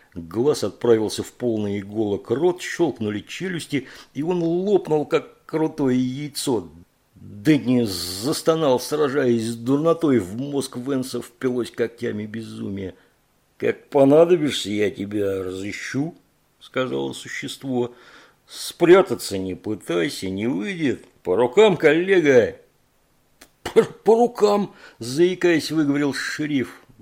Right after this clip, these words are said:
"Молодец, Клоп!" Существо повернулось к Венсу спиной, сделало два широких шага и ухнуло в дыру в полу гостиной. Они услышали, как после долгого полета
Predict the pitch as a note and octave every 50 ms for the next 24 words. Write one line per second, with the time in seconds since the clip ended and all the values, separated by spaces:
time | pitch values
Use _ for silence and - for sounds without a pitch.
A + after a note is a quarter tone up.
0 | - - - G#2+ G2 G2 A2+ B2 C#3 D3+ D#3+ C#3+ - - - - D#3+ D#3 D#3+ D#3+
1 | D#3 D3 - - - _ _ _ _ _ _ _ _ - - G#2 - - - A#2
2 | - - C3 B2 A#2 - A#2 A2 G#2 A2 A2 A2+ A#2+ A2+ G#2 G2 - - - A2+
3 | A2+ G2+ F#2+ - F2 - - - - A2+ C3 D3 D#3 D#3 - - - - - -
4 | - G2+ G2+ A2+ D3 E3 C#3+ C3+ B2 A#2 A2 B2+ C#3 A#2+ - - C3 B2 A2+ -
5 | A#2+ A2+ - - - - E3 D#3 C3 C3 C3+ C#3+ C#3+ A#2+ A2 - - G2+ G#2 G2+
6 | F#2+ F#2 D#2+ D#2 E2 A2 A2 G#2 G#2 G2 - - - _ _ - G#2+ G#2+ G#2 G2+
7 | G2+ G#2 A2 - - _ G#2+ G2 F2+ E2+ E2 D#2+ - _ _ _ _ _ _ _
8 | _ _ _ _ _ _ _ _ - F#2 G#2+ - D#3+ C#3 - - C3+ D3 - A#2+
9 | G#2+ G#2 - A2+ - - - A#2 - G#2+ G#2 F#2+ F2+ E2+ A#2+ D3+ F3 F3 E3+ D#3+
10 | D#3+ D#3 D3 - D#3+ D#3+ D#3 D3 C#3 A#2+ - - G2+ E2+